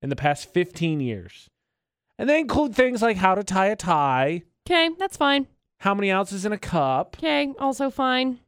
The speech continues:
Speaker 1: How to kiss.
Speaker 2: Mm. That's fine. <laughs>
Speaker 1: But number four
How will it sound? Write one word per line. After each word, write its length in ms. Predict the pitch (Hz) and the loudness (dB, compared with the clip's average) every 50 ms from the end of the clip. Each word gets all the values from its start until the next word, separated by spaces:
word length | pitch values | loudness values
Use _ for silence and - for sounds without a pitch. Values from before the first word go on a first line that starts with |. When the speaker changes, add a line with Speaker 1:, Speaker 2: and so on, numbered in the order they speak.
| _ _ | _ _
Speaker 1:
How 180 | - - 175 170 | -6 -2 -2 0
to 80 | 180 | 0
kiss. 840 | 190 - - - 190 175 151 139 135 156 165 - - - - - _ _ _ _ _ _ _ _ _ - | -2 -6 -4 -2 0 2 2 2 0 -2 -4 -6 -14 -18 -18 -20 _ _ _ _ _ _ _ _ _ -12
Speaker 2:
Mm. 400 | - 208 208 208 214 220 220 208 _ _ _ _ _ _ _ _ _ _ _ _ _ _ _ _ _ _ _ _ _ _ _ _ _ _ - | -10 -8 -8 -6 -8 -8 -8 -10 _ _ _ _ _ _ _ _ _ _ _ _ _ _ _ _ _ _ _ _ _ _ _ _ _ _ -6
That's 220 | 226 226 233 - - | -4 -2 -2 -2 -4
fine. 320 | - 214 208 208 220 196 - _ _ _ _ _ _ - | -4 -2 -2 -2 -4 -6 -10 _ _ _ _ _ _ -6
<laughs> 80 | - 175 - - - _ _ _ _ _ _ _ _ _ _ _ _ _ _ _ _ _ _ _ _ - | -6 -6 -6 -6 -20 _ _ _ _ _ _ _ _ _ _ _ _ _ _ _ _ _ _ _ _ 0
Speaker 1:
But 360 | - 277 262 208 180 - _ _ _ _ _ _ _ _ _ _ _ _ _ _ _ _ _ _ - | 2 2 2 2 0 -2 _ _ _ _ _ _ _ _ _ _ _ _ _ _ _ _ _ _ -2
number 260 | 160 185 196 196 190 | -2 0 2 0 0
four 600 | - - - 269 277 254 208 170 165 180 202 185 | 0 0 2 2 4 6 4 4 4 2 0 -4